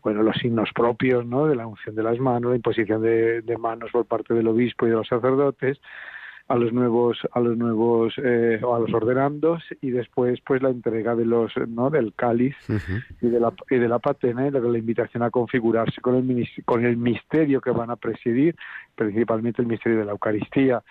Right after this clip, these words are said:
Speaker 1: Eh, pues es mu-, realmente es una celebración hermosa, hermosa, hermosa, y al final,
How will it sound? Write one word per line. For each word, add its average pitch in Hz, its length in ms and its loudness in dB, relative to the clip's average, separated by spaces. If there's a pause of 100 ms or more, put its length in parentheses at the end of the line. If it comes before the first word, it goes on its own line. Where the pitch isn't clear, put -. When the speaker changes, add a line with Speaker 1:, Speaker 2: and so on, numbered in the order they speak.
(640)
Speaker 1:
Eh, 156 420 2 (160)
pues 143 200 -2
es 180 120 2
mu-, 185 160 -6
realmente 139 1120 0
es - 160 -18
una 123 160 0
celebración 117 840 0
hermosa, 110 680 0
hermosa, 110 440 -2
hermosa, 110 500 0
y 110 240 4
al 107 140 -2
final, 139 400 2